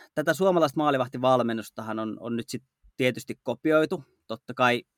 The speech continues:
muun muassa Venäjälle todella, todella paljon. Ja nythän on käynyt niin, että jos katsotaan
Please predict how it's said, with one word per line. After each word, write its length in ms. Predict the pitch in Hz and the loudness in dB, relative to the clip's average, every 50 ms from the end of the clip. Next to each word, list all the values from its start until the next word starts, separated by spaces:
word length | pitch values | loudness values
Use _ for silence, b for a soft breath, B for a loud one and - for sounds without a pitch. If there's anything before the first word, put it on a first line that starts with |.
| _ _ _ - | _ _ _ -8
muun 200 | 127 127 123 117 | -6 -4 -2 -2
muassa 200 | 135 156 165 143 | -2 -2 0 2
Venäjälle 480 | 160 151 143 139 123 117 110 107 107 - _ _ _ _ | 4 4 6 6 4 4 2 0 -2 -4 _ _ _ _
todella, 380 | - 127 123 123 117 113 104 95 | -2 0 0 2 2 0 -2 -2
todella 340 | - 107 101 - 98 98 - - | -4 -6 -8 -8 -8 -8 -8 -4
paljon. 460 | 113 107 107 107 101 101 98 98 - _ - | -2 0 0 0 -2 -4 -6 -8 -10 _ -12
Ja 80 | - 113 | -10 -10
nythän 240 | 127 127 131 139 127 | -8 -6 -4 -4 -4
on 60 | 123 | -2
käynyt 300 | - 123 123 127 127 131 | -2 -2 -2 -2 -2 -4
niin, 200 | 135 139 135 120 | -2 -2 -4 -4
että 220 | 113 - - 104 | -6 -8 -10 -12
jos 120 | 107 - - | -12 -10 -8
katsotaan 460 | - 123 117 107 - 110 107 104 | -8 -8 -8 -6 -2 -2 -2 -2